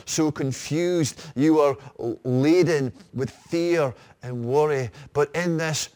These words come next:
push, in this one moment, that, that worry was gone.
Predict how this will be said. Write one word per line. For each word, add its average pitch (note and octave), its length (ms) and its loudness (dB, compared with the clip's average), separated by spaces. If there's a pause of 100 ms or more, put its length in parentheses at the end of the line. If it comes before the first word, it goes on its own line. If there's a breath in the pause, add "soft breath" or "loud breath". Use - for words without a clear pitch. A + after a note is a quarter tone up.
(200)
push, F3+ 300 0
in F3 140 -2
this E3 180 -2
one D#3 380 -2
moment, D#3 340 -2
that, D#3+ 220 -4 (140)
that D#3 180 -6
worry D#3+ 260 -8
was B2+ 160 -10
gone. B2+ 460 -12